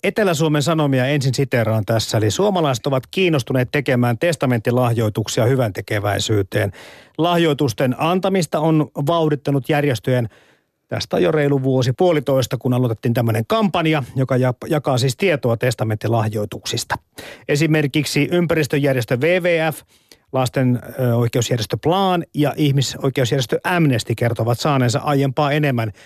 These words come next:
yhteydenottoja lahjoituksia suunnittelevilta. Järjestöjen tuloihin kampanja ei ole vielä vaikuttanut merkittävästi, totta kai, koska lahjoituksia alkaa tulla vasta vuosien, ehkä vuosikymmenenkin päästä. Yksi tällainen vapaaehtoisjärjestölle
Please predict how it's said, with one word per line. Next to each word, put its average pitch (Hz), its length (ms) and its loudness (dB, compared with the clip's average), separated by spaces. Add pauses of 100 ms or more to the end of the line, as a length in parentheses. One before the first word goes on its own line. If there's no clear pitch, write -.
(240)
yhteydenottoja 110 800 0
lahjoituksia 139 560 0
suunnittelevilta. 120 800 -2 (680)
Järjestöjen 151 560 2
tuloihin 151 420 2
kampanja 113 460 -2 (180)
ei 123 280 0
ole 127 140 2 (100)
vielä 196 360 2 (120)
vaikuttanut 151 460 0
merkittävästi, 131 680 0
totta 131 260 -2
kai, 143 240 2
koska - 280 -4
lahjoituksia 120 600 0
alkaa 120 280 0
tulla 123 300 0
vasta 120 320 -2
vuosien, 123 460 0
ehkä 113 260 -2
vuosikymmenenkin 123 1040 0
päästä. - 420 -4 (460)
Yksi 220 280 0
tällainen 165 440 0
vapaaehtoisjärjestölle 143 1500 -2